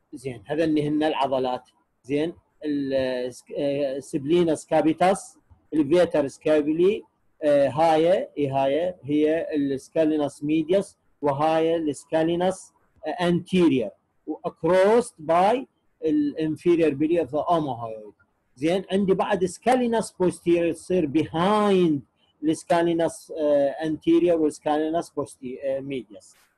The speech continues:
زين؟ خلفية، لازم نشيل هنا هذني، يلا نشوفه. وال-، ال-، ال-، البراكيال plexus، العص-، ال-، آه، الشبكة العصبية الأبطية،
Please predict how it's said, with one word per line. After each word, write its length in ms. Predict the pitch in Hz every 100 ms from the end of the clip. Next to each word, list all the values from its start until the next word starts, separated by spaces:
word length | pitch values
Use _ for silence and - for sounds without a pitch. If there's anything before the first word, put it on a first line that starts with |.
| _
زين؟ 320 | 131 160 165 -
خلفية، 320 | 151 135 139 131
لازم 260 | 143 143
نشيل 360 | 139 - 160 139
هنا 160 | 131
هذني، 260 | 135 151 180
يلا 260 | 170 131 127
نشوفه. 420 | 123 - - _ _ _ _ _ _ -
وال-، 300 | 160 170 - -
ال-، 420 | 170 160 165 160 -
ال-، 400 | 165 160 165 160
البراكيال 580 | 139 175 240 240 277 254
plexus، 760 | 185 180 165 - 156 165 - _ _ _ 139
العص-، 300 | 143 165 185
ال-، 360 | 165 147 143
آه، 800 | 135 131 127 120 127 123 120 127
الشبكة 460 | 135 - 185 190 165
العصبية 880 | 151 143 - 147 151 175 160 156 143
الأبطية، 920 | 156 160 - 196 185 147 135 151 180